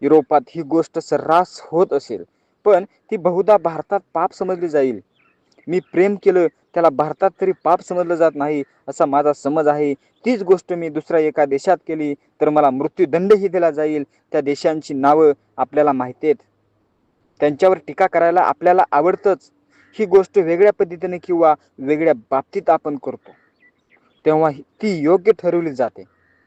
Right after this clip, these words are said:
मी म्हटलं की भारतात प्रेम करणाऱ्याला पाप समजलं जात नाही, पण हेच प्रेम दुसऱ्या जातीच्या व्यक्तीवर केलं, तर बहुधा अनेक कुटुंबांमध्ये त्यांचा, त्यांना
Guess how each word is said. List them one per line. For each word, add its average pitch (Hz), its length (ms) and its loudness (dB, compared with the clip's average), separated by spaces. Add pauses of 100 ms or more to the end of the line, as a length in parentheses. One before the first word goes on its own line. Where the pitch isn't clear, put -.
(400)
मी 190 80 0
म्हटलं 185 380 2
की 190 80 -4
भारतात 170 360 0 (120)
प्रेम 190 180 -2
करणाऱ्याला 180 460 -2 (120)
पाप 170 200 0
समजलं 170 340 -4
जात 156 180 0
नाही, 147 240 -6 (300)
पण 170 100 0
हेच 170 460 2
प्रेम 196 260 0 (320)
दुसऱ्या 233 340 0
जातीच्या 214 460 0
व्यक्तीवर 185 500 -2
केलं, 160 200 0 (140)
तर 139 160 0 (280)
बहुधा 151 340 2 (120)
अनेक 233 280 4
कुटुंबांमध्ये 165 720 -2
त्यांचा, - 520 -6 (320)
त्यांना 156 300 -2